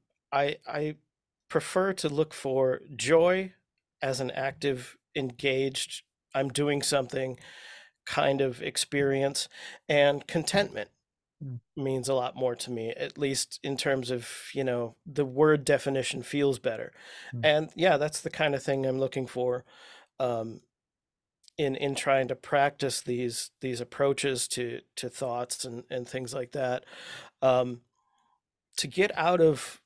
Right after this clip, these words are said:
Speaker 1: you know, I've been in places where I'm just kind of, like, at a low boil of dissatisfaction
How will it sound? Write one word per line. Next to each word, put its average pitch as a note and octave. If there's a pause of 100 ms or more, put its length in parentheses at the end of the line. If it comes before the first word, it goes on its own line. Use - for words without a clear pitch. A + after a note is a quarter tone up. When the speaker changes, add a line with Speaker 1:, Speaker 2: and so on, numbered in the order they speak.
Speaker 1:
you C#3+
know, C3+
I've C#3+
been E3+
in D#3
places D3+
where C3+
I'm C3
just C#3+
kind F3
of, C#3+
like, C#3
at C3+
a B2
low C#3
boil C3
of A#2+
dissatisfaction B2